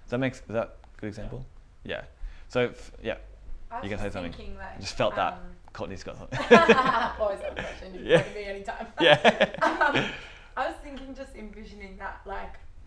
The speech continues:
Speaker 3: I think that I'm seeing it two different ways, which I wonder is possibly what's going on in Jules' head. Is
Speaker 1: Yeah.
Speaker 3: like,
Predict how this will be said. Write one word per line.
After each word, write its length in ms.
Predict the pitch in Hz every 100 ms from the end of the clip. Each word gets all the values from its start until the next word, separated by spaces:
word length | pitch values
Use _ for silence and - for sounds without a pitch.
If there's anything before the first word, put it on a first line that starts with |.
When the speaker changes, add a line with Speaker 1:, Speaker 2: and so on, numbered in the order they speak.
| - -
Speaker 3:
I 200 | 202 196 196
think 280 | 208 196 -
that 180 | 202 185 -
I'm 140 | 196 - -
seeing 220 | 185 185
it 160 | 190
two 160 | - 190
different 320 | 190 185 190
ways, 300 | - 190 180
which 160 | 180 -
I 120 | 185
wonder 320 | 180 185 185
is 140 | 190 - -
possibly 380 | - - - 190
what's 180 | 170 -
going 200 | 180 180
on 80 | 180
in 100 | 180 -
Jules' 260 | 185 175 -
head. 160 | - - -
Is 80 |
Speaker 1:
Yeah. 140 | 127
Speaker 3:
like, 100 | 113